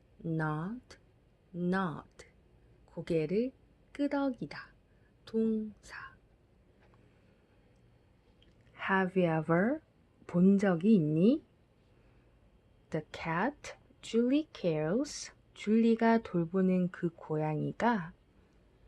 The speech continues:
nod, 고개를 끄덕이는 것을 본 적이 있니? Have you watched? 본 적이 있니? 라고 하는 경험을 물어볼 때는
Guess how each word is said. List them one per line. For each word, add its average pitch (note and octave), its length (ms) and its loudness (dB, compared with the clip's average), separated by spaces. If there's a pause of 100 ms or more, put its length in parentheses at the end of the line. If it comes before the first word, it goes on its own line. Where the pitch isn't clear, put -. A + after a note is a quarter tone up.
(380)
nod, E3 580 -4 (560)
고개를 A3+ 680 0
끄덕이는 B3 760 -2
것을 E3 540 -4
본 E3+ 320 -4
적이 E3 400 -4
있니? E3 500 -2 (2250)
Have G3 340 2
you F#3+ 580 2
watched? - 680 0 (400)
본 A3+ 340 8
적이 G#3+ 500 2
있니? F3 680 4 (200)
라고 D#3+ 380 0
하는 G3 560 4 (140)
경험을 F#3 800 2 (140)
물어볼 E3 460 0
때는 E3 640 2